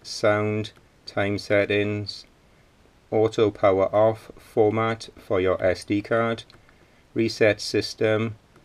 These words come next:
storage space and version. Click OK. That will take you into the menu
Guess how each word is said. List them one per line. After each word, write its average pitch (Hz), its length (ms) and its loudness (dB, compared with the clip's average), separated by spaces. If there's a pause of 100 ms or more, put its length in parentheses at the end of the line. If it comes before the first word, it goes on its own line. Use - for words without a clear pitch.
(400)
storage 104 640 0
space 104 580 -2
and 92 240 -6
version. 87 480 -2 (2250)
Click 113 240 -2
OK. 120 560 2 (1080)
That 104 160 2
will 101 100 2
take 104 220 -2
you 104 140 2
into 98 340 -4
the 98 80 -2
menu 117 480 2